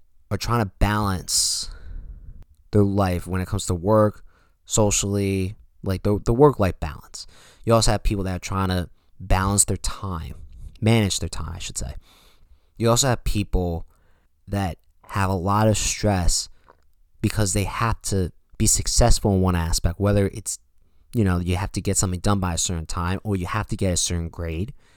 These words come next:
or you're just trying to get everything done, or maybe you're just not, uh, trying to be on time, not be late, such as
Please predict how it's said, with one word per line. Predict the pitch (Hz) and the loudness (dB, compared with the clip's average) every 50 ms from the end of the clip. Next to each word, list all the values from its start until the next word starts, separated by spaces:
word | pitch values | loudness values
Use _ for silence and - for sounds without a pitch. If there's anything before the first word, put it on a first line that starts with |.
| _ _ _ _ _ - - | _ _ _ _ _ -6 0
or | 123 120 131 135 123 | 4 6 6 6 6
you're | 107 110 | 4 0
just | 104 - - 120 - - | -2 0 0 0 0 0
trying | - 110 107 107 | 0 0 0 0
to | 98 | 0
get | 104 - - | -2 -2 -2
everything | 101 101 101 95 87 101 90 82 - - | 0 0 2 2 2 2 0 -2 0 0
done, | 123 117 123 101 85 87 92 - - - - - - - - | 2 2 2 0 -2 -6 -8 -12 -16 -18 -20 -20 -20 -14 -8
or | - 104 | -4 -2
maybe | 98 107 113 120 117 | 0 2 2 2 2
you're | 110 110 | 0 0
just | 95 - 104 95 - 104 | -2 -2 -4 -4 -2 -2
not, | 104 104 - | -2 -2 -2
uh, | 120 107 90 92 - | -4 -4 -4 -6 -8
trying | - - - 104 98 95 95 | -6 -2 0 2 4 4 2
to | 85 - - _ | 2 -2 0 _
be | - 101 101 | 4 6 6
on | 101 92 85 - | 6 4 4 2
time, | - - 101 110 127 120 92 82 | -2 -2 0 0 0 2 2 2
not | 92 92 92 - | 2 2 2 2
be | - 98 90 | 2 0 0
late, | 87 90 101 113 113 - - - - - - _ _ _ _ _ _ | 2 2 2 2 0 -2 -6 -12 -20 -20 -20 _ _ _ _ _ _
such | - - 117 110 - | 2 2 2 4 2
as | 104 98 95 95 - - - | 0 0 0 0 -2 -2 -4